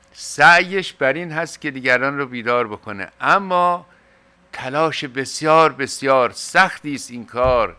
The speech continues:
که چگونه خفته را می‌شود بیدار کرد و کسی که حقیقت رو ندیده. و عرض می‌کنم که کرامت انسان رو تجربه نکرده، شما بخواید از کرامت انسانی براش سخن بگین، این خیلی، خیلی، خیلی کار مشکلی است. و این بخش از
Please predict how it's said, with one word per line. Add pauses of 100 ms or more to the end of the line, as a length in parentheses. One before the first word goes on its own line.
که
چگونه
خفته
را
می‌شود
بیدار
کرد
و
کسی
که
حقیقت
رو
ندیده. (680)
و
عرض
می‌کنم
که
کرامت
انسان
رو
تجربه
نکرده،
شما
بخواید
از
کرامت
انسانی
براش (320)
سخن
بگین، (1200)
این
خیلی،
خیلی،
خیلی
کار
مشکلی
است.
و
این
بخش
از